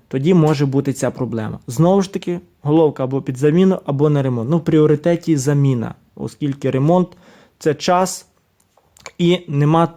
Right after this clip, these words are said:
точної гарантії результату повністю. І навіть я вам скажу, що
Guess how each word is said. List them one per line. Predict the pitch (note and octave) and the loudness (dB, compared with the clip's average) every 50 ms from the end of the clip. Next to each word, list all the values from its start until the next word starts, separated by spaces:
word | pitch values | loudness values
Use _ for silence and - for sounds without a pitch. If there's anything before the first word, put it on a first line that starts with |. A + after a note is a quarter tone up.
| _ _ | _ _
точної | E3+ E3 D#3+ - - E3 D3+ C#3+ | 0 0 0 -2 -4 -6 -4 -2
гарантії | C3+ C3+ C3+ C#3 C3+ C#3 C#3 C3+ | -2 -2 -4 -4 -4 -6 -4 -4
результату | C3 B2+ A#2 C3 B2+ C3+ - A2 G#2+ - A#2 | -4 -4 -4 -6 -6 -4 -4 -6 -6 -6 -10
повністю. | - - B2+ - - - - - - - - | -12 -10 -10 -10 -10 -12 -16 -18 -20 -18 -8
І | - | -4
навіть | D#3 E3+ F3+ F3+ E3 F3+ | -2 0 0 0 0 0
я | F3 E3+ | 0 0
вам | E3+ D#3+ | 0 -2
скажу, | - - E3 D#3 D3+ D3 | -2 -2 -2 -2 -2 -2
що | - - C#3+ B2+ | -4 -4 -6 -6